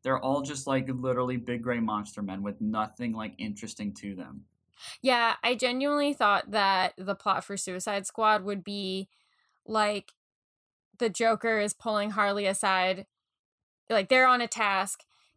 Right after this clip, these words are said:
Speaker 2: Joker keeps pulling Harley aside to, like,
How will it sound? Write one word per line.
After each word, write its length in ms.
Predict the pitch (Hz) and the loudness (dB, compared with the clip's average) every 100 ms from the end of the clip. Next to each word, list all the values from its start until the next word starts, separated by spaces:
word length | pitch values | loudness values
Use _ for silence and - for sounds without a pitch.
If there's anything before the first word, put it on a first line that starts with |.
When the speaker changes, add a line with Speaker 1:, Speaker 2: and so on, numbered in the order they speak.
| - | -10
Speaker 2:
Joker 360 | 196 226 220 226 | -2 0 0 -4
keeps 260 | 233 196 | -4 -4
pulling 320 | - 226 202 208 | -4 0 0 0
Harley 380 | 202 196 196 | 0 0 0
aside 680 | 190 185 190 190 180 185 185 - | -2 0 2 4 4 2 -2 -6
to, 180 | - 196 | -6 -2
like, 360 | 185 185 190 | 0 -2 -2